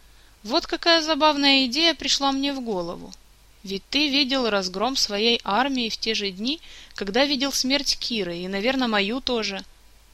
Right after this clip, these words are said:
«И что?» «А то, что тот вариант будущего, в котором гибнешь ты и всё твоё войско, был вариантом без нас.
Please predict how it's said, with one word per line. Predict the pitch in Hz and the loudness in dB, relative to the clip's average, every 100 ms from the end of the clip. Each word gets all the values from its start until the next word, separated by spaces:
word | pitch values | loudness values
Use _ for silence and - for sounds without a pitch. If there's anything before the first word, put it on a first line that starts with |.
| - - - - | -20 -20 -20 -8
«И | 196 | 0
что?» | - - 180 214 - - - - - - - - - | 0 0 -10 -12 -18 -20 -20 -20 -20 -20 -20 -20 -6
«А | - | -2
то, | 190 294 | 2 2
что | - 294 | 0 0
тот | 302 302 | 0 2
вариант | 277 285 294 220 | 2 4 2 0
будущего, | 202 302 262 240 226 202 | -4 -2 2 2 2 -2
в | 190 | -4
котором | 214 - 262 247 | -6 -2 -2 -2
гибнешь | 208 247 240 233 208 | 0 -2 0 0 0
ты | - 254 247 | 2 0 0
и | |
всё | - 240 | 0 -4
твоё | 226 214 208 | -4 -6 -4
войско, | 185 254 320 - 185 - - - - | -4 -4 -4 -4 -8 -14 -20 -18 -2
был | 214 285 | 0 2
вариантом | 277 285 320 311 302 | 4 4 2 0 -2
без | 285 320 | 0 0
нас. | 320 269 170 - | 2 4 2 -4